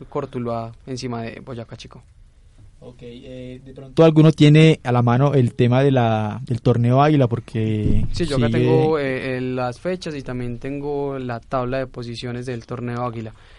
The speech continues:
Speaker 1: Eh, el treinta de abril se abrió la fecha en un cero por cero entre Unión
Speaker 2: Ujú.
Speaker 1: Magdalena y Tigres. El, el primero de mayo continuó con Bo-, Bogotá Fútbol Club uno, dos Cor-, de Cúcuta Deportivo,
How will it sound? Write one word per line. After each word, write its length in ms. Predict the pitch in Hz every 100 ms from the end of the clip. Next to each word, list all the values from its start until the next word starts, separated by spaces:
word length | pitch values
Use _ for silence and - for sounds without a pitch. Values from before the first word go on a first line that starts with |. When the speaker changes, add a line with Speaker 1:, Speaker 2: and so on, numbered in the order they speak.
| -
Speaker 1:
Eh, 520 | - 135 135 135 131 131
el 120 | 143 131
treinta 300 | 151 135 175
de 60 |
abril 420 | 156 139 135 131
se 100 | 127
abrió 640 | 151 156 151 151 147 147 139 - - -
la 140 | 147 147
fecha 380 | 147 143 147 131
en 140 | 139
un 180 | 127 123
cero 260 | - 160 139
por 220 | 131 120
cero 360 | 151 139 135 131
entre 240 | 131 131 131
Unión 140 | 127
Speaker 2:
Ujú. 60 | 123
Speaker 1:
Magdalena 480 | 139 135 123 123 131
y 60 |
Tigres. 500 | - 165 127 131 - - - - - - -
El, 400 | 143 131 127 131
el 160 | 131 127
primero 340 | 131 127 135
de 80 | 151
mayo 240 | 127 127
continuó 440 | 135 131 127 123 117
con 180 | 143
Bo-, 160 | 139 127 -
Bogotá 480 | 127 123 120 139 127
Fútbol 380 | 160 151 156
Club 260 | - 170 151 -
uno, 400 | 160 156 143 143 139 -
dos 340 | 143 131 135
Cor-, 160 | - 160
de 220 | 143 139 139
Cúcuta 360 | 156 160 156
Deportivo, 640 | 151 160 156 165 139 135